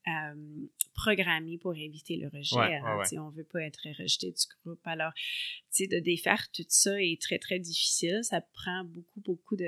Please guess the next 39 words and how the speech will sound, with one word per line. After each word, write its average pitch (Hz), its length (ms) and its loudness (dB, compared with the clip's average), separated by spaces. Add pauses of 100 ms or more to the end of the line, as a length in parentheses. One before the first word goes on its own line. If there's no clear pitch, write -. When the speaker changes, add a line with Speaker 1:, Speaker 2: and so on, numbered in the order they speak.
(140)
Speaker 1:
une 170 160 0
relation, 175 680 0
euh, 165 400 -4
vraiment 170 260 -6
de 175 80 -6
confiance 175 680 -4
Speaker 2:
Mhm. 123 80 0
Speaker 1:
avec 156 200 -2
notre - 300 -10
équipe - 260 -14
de 185 80 -8
traitement. 170 760 -6 (420)
Euh, 160 340 -2
puis 247 240 2
un - 20 4
développement 180 520 4
aussi - 240 4
de - 40 -20
confiance 160 460 -2
en 147 100 -6
soi, 208 540 4
de 165 80 -2
l'affirmation 151 520 -6
de 170 80 -12
soi, 202 500 2
de, 175 120 0
de 170 120 0
l'identité 180 800 2
comme - 260 -2
personne, 220 720 -4
de, 165 140 -2 (380)
de, 160 120 0
de, 147 200 0
de, 151 220 -4
de 180 240 -4 (400)
compassion 196 1000 4
pour 190 200 -8
soi. 180 540 2
Tu - 60 -18